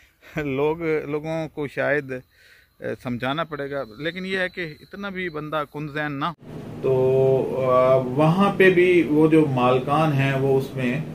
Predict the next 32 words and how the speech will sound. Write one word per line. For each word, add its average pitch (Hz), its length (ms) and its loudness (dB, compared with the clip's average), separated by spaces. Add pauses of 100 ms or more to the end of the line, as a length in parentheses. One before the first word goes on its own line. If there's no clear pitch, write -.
(420)
पानी 160 360 4
चार 135 280 8
फुट 123 220 -4
नहीं 120 240 -2
भर 104 200 -2
रहे। - 840 -10
और 160 240 6 (140)
आप, 160 300 6
आ, 156 680 2 (140)
सब 202 180 4
लोगों 160 240 6
को 160 120 2
ये 143 180 4
पता 160 280 2
है 131 260 2
कि 131 160 -2
चार 139 440 4
फुट 143 200 -6
या 135 180 0
पाँच 131 280 -2
फुट 139 200 -8
वाले 127 280 0
टैंक 120 420 -4
जब 110 220 -2
लगते 113 440 -2
हैं 123 400 -4
तो 135 140 -2 (120)
इरेशन 156 720 2 (300)
फेल 156 240 4
हो 113 60 2
जाती - 260 -4
है, - 160 -10